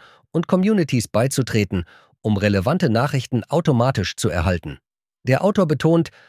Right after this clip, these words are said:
dass diese Methoden eine natürliche Filterung bieten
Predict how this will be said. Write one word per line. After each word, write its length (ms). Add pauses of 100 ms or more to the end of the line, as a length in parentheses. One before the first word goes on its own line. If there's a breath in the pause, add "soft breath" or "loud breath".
(140 soft breath)
dass 180
diese 220
Methoden 560 (340 loud breath)
eine 280
natürliche 680
Filterung 500
bieten 380